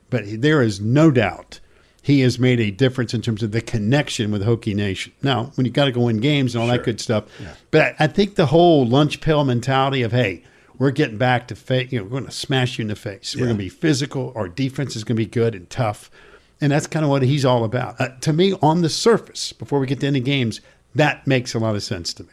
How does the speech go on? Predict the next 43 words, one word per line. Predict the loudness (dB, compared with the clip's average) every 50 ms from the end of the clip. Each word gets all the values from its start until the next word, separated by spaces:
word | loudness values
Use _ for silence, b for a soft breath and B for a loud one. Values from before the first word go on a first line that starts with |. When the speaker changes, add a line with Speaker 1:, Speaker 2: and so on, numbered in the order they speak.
| _ -10
Speaker 2:
Yeah, | -6 -4 -4 -4 -4
he's | -6 -8 -8 -8 -6
in | -6 -4
the | -4
honeymoon | -2 -2 -2 0 0 0 -2 -4
phase | -4 -4 -4 -4 -4
right | -4 -8 -8 -6
now, | -6 -6
but | -4 -4 -6
I | -8
think | -6 -8 -10 -10 -10
the | -14
thing | -10 -8 -8 -8
that's | -8 -8 -10
important | -16 -14 -6 -6 -6 -6 -6 -8
about | -8 -6 -6 -6 -6 -6
this, | -8 -10 -10
particularly | -10 -12 -10 -10 -10 -10 -8 -10
with | -10 -8 -8
that | -8 -8 -8
job, | -8 -8 -8 -6 -8
it's | -10 -10 -10
not | -10 -8
a | -8
stepping | -10 -10 -10 -12 -12 -14 -14
to-, | -14 -16 -18 -18 -20 _
stone | -20 -12 -12 -12 -12 -10
job. | -14 -16 -10 -4
Speaker 1:
That's | -4 -2 -2 -2 -6
right. | -8 -4
Speaker 2:
That's | -4 -4 -4 -4
a | -2
destination | -2 -2 -2 0 -4 -2 -2 -2 -2 -4 -6 -8
job. | -8 -6 -4
Speaker 1:
That's | -4 -4 -4 -4 -8
exactly | -10 -8 -6 -6 -6 -8 -10 -12
right. | -10 -6
Speaker 2:
All | -4
right? | -2 -2 0 0
Speaker 1:
It | 0
Speaker 2:
So | 2 2
Speaker 1:
should | 4 4 4 2 2
be. | -4 -10 -10